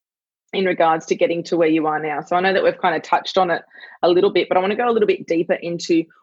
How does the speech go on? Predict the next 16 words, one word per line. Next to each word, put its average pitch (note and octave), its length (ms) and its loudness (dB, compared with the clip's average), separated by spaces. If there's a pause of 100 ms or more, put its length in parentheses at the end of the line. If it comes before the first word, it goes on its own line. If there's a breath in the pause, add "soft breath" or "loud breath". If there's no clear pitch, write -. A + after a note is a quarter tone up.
(140)
what A3 180 2
were C#4 100 2
the C4 140 0
emotions F3+ 560 0
that F3 120 -4
started E3+ 300 0
to D#3+ 60 -4
come E3 240 -8
up, D3+ 160 -4
'cause F3 160 -2
you're F3+ 120 2
the F3 60 -2
first F3 340 0
entrepreneur F3 720 -2 (160)
that D#3 140 0
had D#3 160 -4